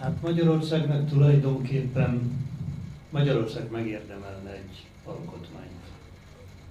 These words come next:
Ám, ha most megint abba hagynám, mint az előbb, akkor nagyjából ez egy válasz, hogy, ö, sosem volt olyan, ám,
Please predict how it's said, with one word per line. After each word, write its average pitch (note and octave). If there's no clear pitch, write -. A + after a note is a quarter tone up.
Ám, A#2
ha A#2+
most A#2+
megint A2+
abba A2
hagynám, G2
mint G2
az G2
előbb, C#3+
akkor C3+
nagyjából A#2+
ez A#2
egy A#2
válasz, -
hogy, A#2
ö, A#2
sosem G#2
volt G2+
olyan, G2
ám, G2